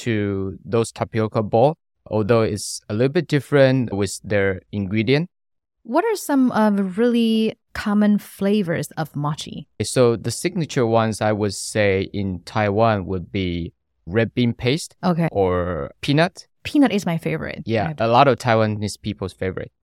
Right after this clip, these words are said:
Speaker 1: And also sesa-,
Speaker 2: Sesame,
Speaker 1: yeah,
Speaker 2: yeah.
Speaker 1: sesame or coated with se-, sesame seeds.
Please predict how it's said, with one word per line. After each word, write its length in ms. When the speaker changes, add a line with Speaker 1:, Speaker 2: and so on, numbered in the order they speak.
Speaker 1:
And 180
also 760
sesa-, 180
Speaker 2:
Sesame, 340
Speaker 1:
yeah, 140
Speaker 2:
yeah. 140
Speaker 1:
sesame 320
or 260
coated 380
with 180
se-, 160
sesame 1000
seeds. 580